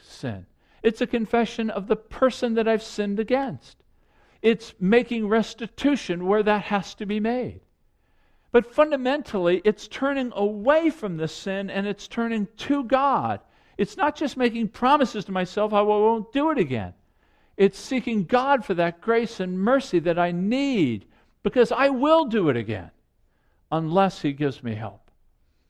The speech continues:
This is what He's calling us to do. This is why the prophets are relevant for us today, because this applies to us.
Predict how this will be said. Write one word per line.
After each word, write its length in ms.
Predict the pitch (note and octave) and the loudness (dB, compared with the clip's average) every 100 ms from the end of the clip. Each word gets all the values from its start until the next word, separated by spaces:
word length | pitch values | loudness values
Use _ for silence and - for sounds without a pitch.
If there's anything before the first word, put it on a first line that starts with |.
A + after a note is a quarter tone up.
| _ _ _ _ | _ _ _ _
This 160 | B3 | -4
is 100 | - | -2
what 140 | C4 C4 | 2 2
He's 160 | B3+ | 2
calling 340 | - F3 E3+ F3 | 0 0 0 -2
us 200 | G3+ - | -6 -8
to 120 | A#3 | -10
do. 380 | A#3+ D4 D3 G2+ _ _ _ _ _ _ _ - | -6 -4 -4 -6 _ _ _ _ _ _ _ 0
This 180 | D4 | 2
is 120 | F4 C4 | 2 4
why 160 | C4+ | 4
the 100 | C4 | 4
prophets 840 | B3 - C4 D4+ G#3+ G3+ - - - _ - - | 0 -2 0 0 0 -6 -8 -20 -20 _ -16 -2
are 160 | G#3+ | 0
relevant 600 | F#3+ G3 C#4 C#4 A#3 A#3+ | 0 4 4 4 -2 -4
for 140 | - G#3 | -4 -4
us 240 | G#3+ - | -4 -8
today, 440 | - A3+ C4 C#4+ | -10 0 0 2
because 340 | F#3 E3 A#3 - | 0 0 -2 -2
this 300 | G3 C4 - | -2 -2 -4
applies 400 | - A3+ A#3 A3+ | -2 0 0 -2
to 160 | - B3 | -2 0
us. 280 | C4+ - | 0 -4